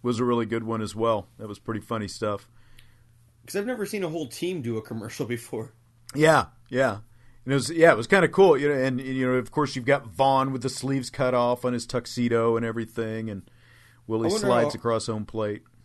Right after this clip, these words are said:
Speaker 2: And they also, like, they have to dumb down their acting to act like they're awkward. I wonder how hard that is
Speaker 1: Yeah.
Speaker 2: for an actor to
Speaker 1: Like
Speaker 2: be
Speaker 1: the
Speaker 2: a bad
Speaker 1: Roger
Speaker 2: actor.
Speaker 1: Dorn, yeah, like he's very obviously reading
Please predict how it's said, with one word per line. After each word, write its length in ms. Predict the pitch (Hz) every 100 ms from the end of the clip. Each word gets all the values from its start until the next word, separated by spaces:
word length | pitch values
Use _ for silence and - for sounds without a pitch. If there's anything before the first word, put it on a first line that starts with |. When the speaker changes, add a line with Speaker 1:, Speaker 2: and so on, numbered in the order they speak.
| _ _ _ _ _ _ 143
Speaker 2:
And 80 | 139
they 120 | 143
also, 320 | 143 147 143
like, 160 | 123 110
they 60 |
have 120 | 131 123
to 120 | 110
dumb 260 | 98 123 113
down 200 | 117 117
their 140 | 104 98
acting 360 | 117 117 107
to 60 | 101
act 180 | 104 110
like 120 | 101
they're 160 | 104 -
awkward. 360 | 113 110 92
I 40 | 92
wonder 220 | 120 123
how 80 | 120
hard 140 | 127 120
that 120 | 113
is 120 | 117
Speaker 1:
Yeah. 180 | 120 107
Speaker 2:
for 60 |
an 60 | 98
actor 280 | 107 - 92
to 60 | 95
Speaker 1:
Like 160 | 147
Speaker 2:
be 20 | 139
Speaker 1:
the 40 |
Speaker 2:
a 40 |
bad 40 | 135
Speaker 1:
Roger 280 | 147 139 143
Speaker 2:
actor. 100 | 143
Speaker 1:
Dorn, 300 | 143 147 135
yeah, 180 | 139
like 260 | 117 120 117
he's 300 | 127 113 -
very 540 | - 131 110 123 135 135
obviously 560 | 135 127 127 - 135
reading 640 | 117 113 127 135 131 127